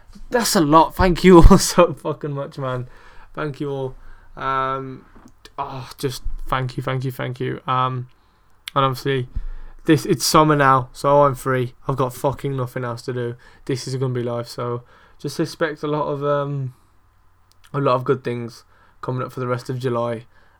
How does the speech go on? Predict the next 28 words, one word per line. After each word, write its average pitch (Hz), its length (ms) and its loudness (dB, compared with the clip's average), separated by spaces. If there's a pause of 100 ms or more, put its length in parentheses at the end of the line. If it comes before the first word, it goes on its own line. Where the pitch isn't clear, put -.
and 120 180 -10
the 113 100 -6
whole 151 440 2
of 123 100 -4
August. 123 540 -8 (640)
Uh, 127 320 -2
whether 127 240 -6
it's 120 140 -10
a 131 40 -6
YouTube 131 380 -6
channel 123 380 -6
or 123 300 -8
the 120 100 -8
podcast 127 480 -10
in 127 80 -8
general, 120 380 -10
it, - 240 -20
it's 131 180 -14
gonna 147 180 -10
be - 80 -10
exciting - 360 -14
times. 123 340 -16
It's - 140 -20
gonna - 160 -16
be - 40 -16
exciting - 360 -16
times. 131 280 -14
So, 160 480 4